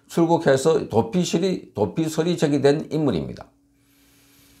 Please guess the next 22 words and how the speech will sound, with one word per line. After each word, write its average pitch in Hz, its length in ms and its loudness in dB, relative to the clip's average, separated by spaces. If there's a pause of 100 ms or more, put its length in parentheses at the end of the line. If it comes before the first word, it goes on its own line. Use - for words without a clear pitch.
(340)
뭐, 92 160 4
남욱 123 460 6
변호사는 147 560 2
미국에 180 380 6
남은 139 540 4
가족 180 460 0
보호를 135 500 2
위해서 123 240 2
나서게 120 340 0
됐다고 110 580 2
말했습니다. 80 580 -2 (260)
그는 170 200 2
지난 151 240 4
십이 160 340 2
일 160 260 2
의혹이 151 500 4
제기된 139 360 2
이후에 135 480 2 (200)
제이티비씨에 147 1400 0
처음으로 170 400 0
인터뷰를 139 480 0
하면서 104 540 2